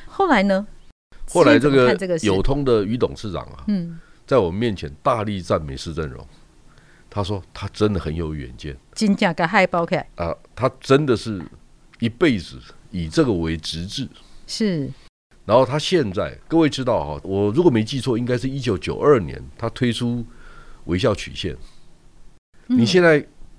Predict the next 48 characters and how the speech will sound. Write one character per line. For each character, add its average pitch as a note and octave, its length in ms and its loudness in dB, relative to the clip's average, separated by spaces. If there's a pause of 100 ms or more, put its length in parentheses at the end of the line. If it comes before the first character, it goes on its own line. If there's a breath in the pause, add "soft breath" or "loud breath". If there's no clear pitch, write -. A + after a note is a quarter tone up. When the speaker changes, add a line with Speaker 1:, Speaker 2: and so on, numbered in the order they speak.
Speaker 2:
去 - 100 -6
想 F#2+ 300 -2
象 G#2 220 -2
一 - 20 -10
下， E2+ 160 -6
微 D#2 180 -4
笑 C#3 220 4
曲 - 260 -12
线 A2 220 -6
跟 A2 140 -2
宏 G2+ 280 -8
基 C#3 140 -4
品 - 220 -12
牌 C#2+ 180 -12
的 F2 100 -12
价 G#2 300 -2
值、 - 200 -18 (560 soft breath)
宏 G2 220 -4
基 C#3 160 -4
的 D3 140 2
企 - 220 -4
业 C#3 80 0
文 F2 260 -6
化 F#2+ 320 -6 (640 soft breath)
跟 C#3+ 160 2
施 D3+ 180 -6
正 F3 140 4
荣 C#2+ 300 -6
有 C#2+ 200 -10
多 B2 200 -6
少 - 140 -10
的 B1+ 80 -16
关 C2+ 260 -12
系？ - 100 -20 (1040 soft breath)
Speaker 1:
是。 - 120 -6
Speaker 2:
现 F#3 120 6
在 E3 120 6
你 G#2+ 100 -2
再 D3+ 160 2
去 C3+ 140 -2
问 B2 180 -2
施 A2+ 140 -8
正 G#2+ 160 -2
荣 - 200 -12 (160)
微 G2 140 -4
笑 B2+ 180 0
曲 - 240 -10
线， D#2 220 -12